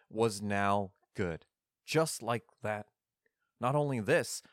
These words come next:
marriage is also that which is called the grace of life in First Peter chapter three, verse seven. Out of all the graces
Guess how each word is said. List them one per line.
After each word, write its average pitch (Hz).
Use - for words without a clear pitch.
marriage 156
is 131
also 151
that 117
which 117
is 113
called 110
the 117
grace 120
of 107
life 85
in 110
First -
Peter 254
chapter 127
three, 160
verse 180
seven. 233
Out 135
of 123
all 175
the 175
graces 120